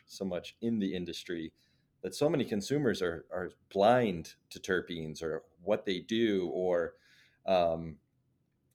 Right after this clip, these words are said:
how they can kind of enhance the, the aroma or the experience. And I think a major problem with that is that not all labs are testing for them. Um, so how do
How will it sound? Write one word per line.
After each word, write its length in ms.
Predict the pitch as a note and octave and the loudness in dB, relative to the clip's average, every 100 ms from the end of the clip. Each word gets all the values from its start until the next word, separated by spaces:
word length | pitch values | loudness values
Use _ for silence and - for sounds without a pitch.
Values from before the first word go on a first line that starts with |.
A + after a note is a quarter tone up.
| - | 2
how 160 | G#2+ | 6
they 140 | G#2 G2 | 6 6
can 460 | A2 G2+ F#2 F2+ - | 4 2 0 -4 -6
kind 160 | - F#2 | 0 0
of 80 | F2+ | 0
enhance 400 | E2+ F#2+ F2+ - | 0 0 0 -4
the, 480 | - F2 E2+ E2 - | -2 0 0 -4 -8
the 140 | F#2+ G2 | 0 2
aroma 400 | F2 G2 G#2 F#2 | 4 2 2 2
or 180 | F2 E2 | 0 -2
the 160 | E2+ | -4
experience. 720 | E2 - - B2 A#2 D#2+ - | -6 -6 0 2 2 0 -6
And 280 | E2+ F#2+ E2+ - - | -6 -6 -6 -8 -8
I 40 | |
think 240 | - C3 | -6 -4
a 80 | E2+ D#2+ - | -4 -6 -8
major 320 | G2 G2 F#2 | 0 0 0
problem 380 | - A2+ D#3 B2 | 2 4 4 2
with 140 | F2 | -2
that 260 | E2 E2+ F2+ | 2 2 0
is 140 | D#2+ | -2
that 220 | F#2+ F2+ - _ _ _ _ _ _ _ _ | 2 2 0 _ _ _ _ _ _ _ _
not 440 | A2 A2+ A#2+ A#2+ - _ | 4 8 10 8 2 _
all 280 | G#2+ A2 A2+ | 6 8 10
labs 320 | G2+ G#2+ A2 | 10 8 8
are 120 | G2 F#2 | 2 -2
testing 500 | - A#2+ - C#2+ C2 | 2 2 2 -8 -6
for 260 | D#2+ C2 | -6 -6
them. 600 | - A#1 A1+ _ _ - | -10 -14 -20 _ _ 4
Um, 480 | G#2 F#2+ F2+ E2+ E2 - - | 8 8 6 0 -8 -14 -10
so 600 | - A#2 G#2 F#2+ F2+ - _ _ _ _ _ _ _ - | 0 6 6 6 2 -4 _ _ _ _ _ _ _ -18
how 320 | - C3 D#3 | -2 6 8
do 540 | D#3+ D3+ C#3 B2+ A#2 | 8 4 4 4 2